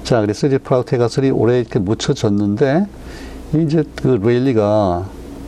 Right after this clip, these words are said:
아, 시간이 좀 더 흐르면서 이제 여러 가지 측정 기술도 좋아지고 하다 보니까 이 아무래도 프라우트 가설에 뭔가 상당히 중요한 내용이 있을 것 같고, 이거 우리가 한번 다시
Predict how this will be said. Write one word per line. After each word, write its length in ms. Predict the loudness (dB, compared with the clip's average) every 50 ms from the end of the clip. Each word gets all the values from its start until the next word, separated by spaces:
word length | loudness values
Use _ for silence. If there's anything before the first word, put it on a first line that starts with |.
| -14 -14 -14 -14 -8 -4
아, 140 | -2 -2 -2
시간이 300 | -2 0 0 0 0 0
좀 160 | 0 0 0
더 60 | 0 0
흐르면서 800 | 0 0 0 0 2 0 -2 0 2 2 2 4 4 4 2 2
이제 180 | 2 2 2 2
여러 160 | 2 2 2
가지 260 | 2 2 2 0 -2 -4 -4 -6
측정 380 | -8 -8 -4 0 0 0 0
기술도 360 | 0 -2 -2 -2 -2 0 -2 -2
좋아지고 920 | 0 0 0 0 0 -2 -4 -2 0 0 2 2 0 -2 -2 -4 -6 -8 -10 -12 -14 -12 -6 -2
하다 160 | 0 2 2
보니까 680 | 2 2 0 0 0 0 2 2 2 2 2 0 -2 -6 -8 -12 -14 -12 -10 -8 -6 -4 -4 -4 -4 -6 -8 -8 -4 0
이 80 | 2 4
아무래도 360 | 4 4 4 2 2 2 0
프라우트 640 | -2 0 2 2 2 2 0 -4 -4 -2 -2 -2 0
가설에 440 | 2 0 0 0 0 0 0 2 2
뭔가 640 | 2 2 2 2 2 2 2 2 2 2 0 0 -2 -6 -8 -12 -14 -14 -6
상당히 460 | -2 -2 0 2 2 2 0 0 -2
중요한 420 | -2 -2 -2 0 0 2 2 2
내용이 380 | 2 2 2 2 2 0 0 -2
있을 220 | -4 -6 -6 -2
것 200 | 0 0 2 0
같고, 560 | 0 -2 0 0 2 2 2 2 0 -2 -4 -6 -10 -12 -14 -14 -14 -14 -14 -16 -16 -16 -18 -18 -10 -4 -2
이거 160 | 0 2 2
우리가 220 | 2 2 2 2 2
한번 200 | 2 0 -2 -4
다시 580 | -4 -6 -6 -4 -2 0 0 0 0 0 -2